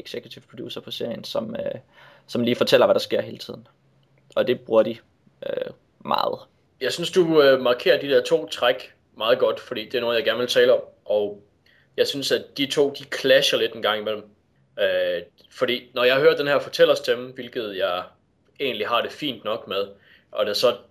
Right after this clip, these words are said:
Speaker 2: lige to sekunder senere kommer det her håndholdte, lidt zoomen ind på en eller anden, der måske er lidt pinlig eller sådan noget. Så det, det, det smager sgu dårligt så, synes jeg.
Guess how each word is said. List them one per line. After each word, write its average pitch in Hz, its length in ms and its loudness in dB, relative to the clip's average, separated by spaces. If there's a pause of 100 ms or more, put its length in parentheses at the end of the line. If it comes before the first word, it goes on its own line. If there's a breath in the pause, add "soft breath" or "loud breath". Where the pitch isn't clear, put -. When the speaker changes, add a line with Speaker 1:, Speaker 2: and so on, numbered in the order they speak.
(140)
Speaker 2:
lige 120 160 -14
to 165 240 2
sekunder 139 420 -2
senere 135 500 2
kommer 120 220 0
det - 100 -6
her 113 140 0
håndholdte, 120 580 0
lidt 113 200 -4
zoomen 117 380 -4
ind 127 160 -2 (140)
på 123 80 0
en 110 80 0
eller 98 140 -6
anden, 113 140 -6
der 113 60 0
måske 110 240 -4
er 113 40 4
lidt 107 180 -8
pinlig 123 380 -6
eller 95 160 0
sådan 107 220 -8
noget. 104 180 0 (520 soft breath)
Så 139 240 2 (380)
det, 139 180 2 (380)
det, 147 680 0 (520)
det 135 140 -2
smager 151 480 0
sgu 151 300 -4
dårligt 170 440 6
så, 123 220 4
synes 131 320 -8
jeg. 113 140 0